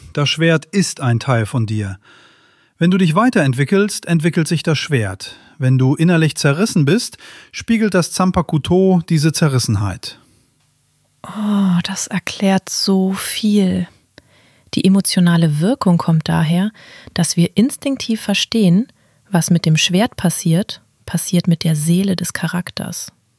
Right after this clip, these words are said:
Speaker 1: Das Thema Erbe, das wir bei Inuyasha schon kurz angesprochen haben, bekommt hier eine tiefere Dimension. Das Tessaiga ist eben nicht nur irgendein Erbstück.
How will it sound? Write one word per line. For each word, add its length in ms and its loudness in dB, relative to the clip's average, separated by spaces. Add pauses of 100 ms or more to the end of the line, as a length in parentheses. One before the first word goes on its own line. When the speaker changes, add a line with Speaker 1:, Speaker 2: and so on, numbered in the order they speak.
(600)
Speaker 1:
Das 160 -4
Thema 260 2
Erbe, 580 2
das 220 -2
wir 100 2
bei 240 2
Inuyasha 720 2
schon 160 2
kurz 240 0
angesprochen 640 0
haben, 320 2 (420)
bekommt 320 0
hier 260 2
eine 240 2
tiefere 480 -2
Dimension. 800 -4 (420)
Das 420 -2
Tessaiga 720 2
ist 200 -4
eben 160 0
nicht 240 0
nur 300 2
irgendein 400 0
Erbstück. 640 -4